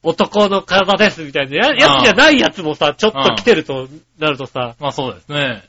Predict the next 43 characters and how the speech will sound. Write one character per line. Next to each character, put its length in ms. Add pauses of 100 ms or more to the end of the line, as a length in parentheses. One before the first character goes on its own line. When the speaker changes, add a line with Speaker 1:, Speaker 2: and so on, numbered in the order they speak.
Speaker 1:
自 180
分 220
も 120
来 200
る 80
よ 100
な 280
と 140
思 180
っ 40
て 220
ね。 60
Speaker 2:
な 100
る 140
ほ 140
ど 100
ね。 280
Speaker 1:
う 60
ん。 40
Speaker 2:
は 80
い 0
は 80
い 80
は 220
い 360
は 260
い。 20 (720)
そ 100
こ 80
で 100
慰 380
め 100
て。 240 (200)
Speaker 1:
そ 180
う 40
で 80
す 160
ね。 400
Speaker 2:
自 140
ら 240
を。 200 (640)
Speaker 1:
ま 1300
あ、 0